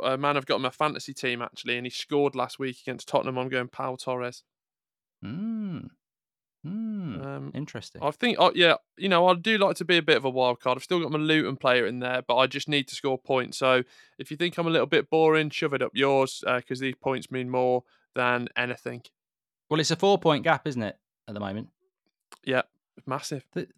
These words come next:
Speaker 2: well, no,
Speaker 1: Just before
Speaker 2: it's not,
Speaker 1: Christmas.
Speaker 2: it's not, it's not like war, win, lose or draw where you, you know, that four-point gap is quite big. In this, I mean, we've not had it yet, but if one of your strikers scores two or three, that's two or three
Speaker 1: Yeah.
Speaker 2: points. So there is the opportunity to have a massive week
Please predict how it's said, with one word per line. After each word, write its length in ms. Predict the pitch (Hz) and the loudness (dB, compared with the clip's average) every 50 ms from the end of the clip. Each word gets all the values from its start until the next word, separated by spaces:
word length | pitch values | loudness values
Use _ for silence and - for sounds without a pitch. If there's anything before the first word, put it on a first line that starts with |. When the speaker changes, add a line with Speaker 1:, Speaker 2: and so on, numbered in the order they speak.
| _ - | _ -6
Speaker 2:
well, 220 | 180 175 117 - 101 | -4 -4 -4 -4 -6
no, 100 | 120 - - | -10 -12 -12
Speaker 1:
Just 160 | - 151 - | -12 -12 -12
before 200 | - - 160 156 | -6 -2 -2 0
Speaker 2:
it's 120 | 131 - - | 0 2 4
not, 160 | 156 196 - | 4 4 4
Speaker 1:
Christmas. 100 | - 147 | 4 0
Speaker 2:
it's 40 | - | 2
not, 260 | 214 220 190 - - - | 2 2 2 2 -2 -8
it's 140 | 170 156 - | -10 -4 0
not 160 | 220 208 190 | 0 2 4
like 160 | 196 180 151 151 | 4 2 2 2
war, 240 | 160 156 147 147 - | 2 2 2 2 0
win, 220 | 147 151 139 131 | 0 0 0 2
lose 200 | 127 123 120 107 | 0 0 0 -2
or 120 | 117 117 110 | -2 -4 -2
draw 260 | 104 131 135 131 117 | 0 0 2 2 4
where 180 | 110 110 107 110 | 4 2 2 2
you, 200 | 107 107 113 - | 0 -2 -4 -4
you 120 | - 127 117 | -4 -2 0
know, 260 | 110 107 101 101 98 - _ _ _ - | 2 2 0 0 -4 -8 _ _ _ -12
that 180 | 120 - - | -12 -12 -6
four-point 460 | - 147 147 143 - - 127 120 101 | -2 0 0 0 2 0 0 0 0
gap 240 | - 120 113 - - | -2 -2 -2 -2 -4
is 60 | 113 - | -10 -8
quite 260 | - 117 107 101 90 | -6 -4 -4 -4 -2
big. 300 | - 123 120 101 - - _ _ _ _ _ _ _ _ - | -2 -2 -2 -2 -4 -10 _ _ _ _ _ _ _ _ -4
In 200 | 156 143 139 127 | -2 0 2 2
this, 520 | 147 180 135 101 104 - - - - - - _ _ _ _ _ _ _ _ _ _ _ _ _ _ - | 4 4 2 2 -2 -4 -6 -6 -6 -8 -12 _ _ _ _ _ _ _ _ _ _ _ _ _ _ -6
I 40 | 117 | -4
mean, 340 | 135 151 147 151 139 - 135 | -2 0 0 0 -2 0 0
we've 180 | 151 147 127 | 0 2 2
not 140 | 131 165 147 | 2 2 4
had 160 | 160 180 208 | 4 4 4
it 80 | 180 110 | 2 -2
yet, 260 | 104 101 101 110 - | -4 -4 -4 -4 -4
but 100 | - 143 | -6 -6
if 80 | 143 - | -4 -4
one 100 | 170 185 196 | -2 -2 -2
of 80 | 170 | -2
your 100 | 156 143 - | -2 -4 -4
strikers 420 | - 180 170 175 175 170 - - | 0 2 2 2 2 0 -4 -6
scores 320 | - - 143 135 127 - | -6 -2 -2 -2 -2 -2
two 240 | - - - 156 135 | -4 -4 -4 -2 -2
or 100 | 127 110 | -4 -4
three, 420 | - - 135 175 156 - - 135 147 | -4 -2 -2 -2 -2 -2 -4 -8 -10
that's 220 | 147 156 160 - - | -10 -8 -8 -8 -8
two 180 | - 170 165 | -6 -4 -4
or 40 | 143 - | -4 -4
three 240 | - 135 127 113 - | -4 -6 -6 -6 -4
Speaker 1:
Yeah. 120 | - 98 - | -2 -2 -2
Speaker 2:
points. 180 | 131 - - - | -2 -4 -6 -4
So 200 | - 127 123 123 | -2 -2 0 2
there 180 | 123 135 156 | 2 2 2
is 100 | 185 175 170 | 2 0 -2
the 80 | 170 | -2
opportunity 520 | 151 - - - - 165 170 160 135 - 110 | -4 -4 -6 -8 -6 -4 -4 -4 -6 -8 -8
to 120 | - 117 | -6 -4
have 120 | 117 113 | -4 -2
a 60 | 120 117 | -2 0
massive 500 | 120 127 131 117 - - - 127 107 - | 0 0 0 0 0 -2 -4 -6 -4 0
week 420 | 120 131 151 139 107 - _ | 2 2 2 2 0 -4 _